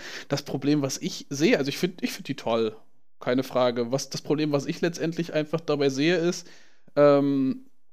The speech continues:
ja, wofür braucht man die? Ich meine, du kaufst das Spiel ja immer mit den Miniaturen und dann halt nochmal ein komplett neues Set zu kaufen für den, mehr als den Preis des Grundspiels, ja? Also ich meine, der kostet, glaub ich,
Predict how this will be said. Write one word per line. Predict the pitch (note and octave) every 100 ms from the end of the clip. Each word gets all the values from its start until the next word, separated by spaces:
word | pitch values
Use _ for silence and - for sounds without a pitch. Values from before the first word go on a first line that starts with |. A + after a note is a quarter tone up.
| - - - - - - - - -
ja, | C#3+ C3 C3 C3+ - - - - - - - - - - - - - C#3 C#3 -
wofür | D3+ D#3 G3 - - F3
braucht | F3 D#3+ F#3
man | D3
die? |
Ich | C#3+
meine, | D3 C#3+
du | C#3+
kaufst | - E3 - -
das |
Spiel | D#3 - D#3
ja | D#3
immer | - E3 G#3
mit | C#3+ C3+
den | C3+
Miniaturen | C3 B2+ B2+ - B2 C3 B2
und | A#2 C#3
dann | D3
halt | C#3+
nochmal | C#3+ C#3
ein |
komplett | D3 C#3+ D#3 E3
neues | C3+ B2+ D#3 G3+ -
Set | F3+ -
zu | -
kaufen | - E3 E3+ F3 G3 G3 - - -
für | - F3+ E3+ E3 -
den, | D3 D3+ D3 C#3+ - - - -
mehr | D3+ D#3+ G3+
als | F3 E3+ -
den | D#3
Preis | - D#3 G3 G3
des | C#3+
Grundspiels, | - D#3+ D4 - - A#2+ A#2 A2+
ja? | B2+ E3+
Also | F3+
ich | D3
meine, | D#3+
der | D3
kostet, | C#3+ F3 -
glaub | C#3 D#3
ich, | D#3 D#3+